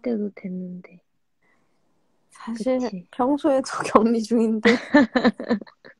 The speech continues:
Speaker 2: 서로 집에서 잘 안 나와서
Speaker 1: 서로
Speaker 2: 평소에도
Speaker 1: 집에서
Speaker 2: 격리 중이지만
Speaker 1: 혼자, 어, 혼자 엄청 격리해.
Speaker 2: <laughs> 그렇지만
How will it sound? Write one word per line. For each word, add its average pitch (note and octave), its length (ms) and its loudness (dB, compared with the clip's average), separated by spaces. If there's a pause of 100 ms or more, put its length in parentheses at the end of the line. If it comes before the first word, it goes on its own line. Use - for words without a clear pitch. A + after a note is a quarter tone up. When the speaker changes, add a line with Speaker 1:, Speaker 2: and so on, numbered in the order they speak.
(340)
Speaker 2:
서로 - 260 -4 (200)
집에서 A3 480 0
잘 A3+ 260 -2
안 G#3+ 200 -2
나와서 G#3+ 380 -4 (920)
Speaker 1:
서로 D4 220 0
Speaker 2:
평소에도 D4 320 0
Speaker 1:
집에서 A3+ 160 2
Speaker 2:
격리 A#3+ 340 4
중이지만 A#3 580 -2
Speaker 1:
혼자, C4+ 480 0 (240)
어, G#3+ 200 -2 (160)
혼자 C#4+ 320 0
엄청 A3+ 500 4
격리해. G3 640 2 (560)
Speaker 2:
<laughs> - 480 -6
그렇지만 - 560 -8